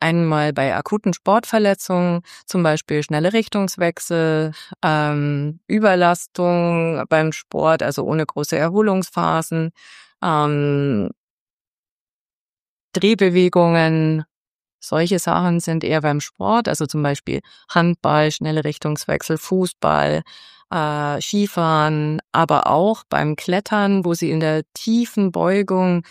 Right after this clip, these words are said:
sich hochdrücken mit verdrehtem Knie, um, um den, das Körpergewicht nach oben zu drücken. Da reißen Menisken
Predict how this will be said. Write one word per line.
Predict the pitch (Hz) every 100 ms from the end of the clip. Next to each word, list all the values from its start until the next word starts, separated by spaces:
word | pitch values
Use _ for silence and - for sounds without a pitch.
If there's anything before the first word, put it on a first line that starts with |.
| -
sich | - 190 -
hochdrücken | 190 214 - - 185 185 190 180 175 170 -
mit | 165
verdrehtem | - 170 - 170 180 170
Knie, | - 175 180 185 185
um, | 156 165 165 -
um | 151 160 156
den, | 147 156 -
das | 151
Körpergewicht | - 170 175 156 151 156 -
nach | 160
oben | 139 185 185
zu | 165
drücken. | 170 165 160 156 - - -
Da | 160 160
reißen | 143 139 165 156
Menisken | 151 151 151 - 156